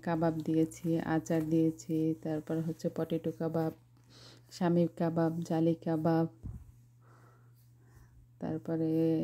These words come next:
এখানে ছিল ঝাল গরুর মাংস।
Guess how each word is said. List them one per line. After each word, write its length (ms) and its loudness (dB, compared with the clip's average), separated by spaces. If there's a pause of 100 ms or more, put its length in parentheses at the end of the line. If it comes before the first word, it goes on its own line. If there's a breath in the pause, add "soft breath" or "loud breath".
(920)
এখানে 440 -2
ছিল 440 0
ঝাল 340 2
গরুর 300 2
মাংস। 480 0